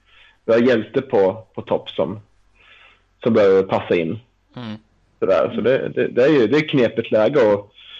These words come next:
Speaker 1: ganska frustrerande läge kan jag känna, liksom, att det har gått så lång tid. Man har haft ganska lång tid på sig att ha, liksom,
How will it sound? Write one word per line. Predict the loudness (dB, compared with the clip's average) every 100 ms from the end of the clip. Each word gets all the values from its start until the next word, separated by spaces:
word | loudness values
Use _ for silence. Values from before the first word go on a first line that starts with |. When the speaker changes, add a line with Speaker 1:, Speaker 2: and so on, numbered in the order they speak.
| -20 -20 _ _ _ _ -2
Speaker 1:
ganska | 0 0 0
frustrerande | 0 0 2 2 4 2
läge | 2 2 2
kan | 0
jag | -2
känna, | 0 0 0
liksom, | 0 -2 -8
att | -4
det | -4
har |
gått | -2 -4 -4
så | -6 -2
lång | -2
tid. | -2 -2
Man | -2
har | 0 -2
haft | -4 _
ganska | -8 -6 -4
lång | -4
tid | -4 -2
på | 0 0 0
sig | -4
att | -4 _ -20 _ _ _ _ _ _ _ _
ha, | -2 2 2
liksom, | 0 -4 -4 -4 -4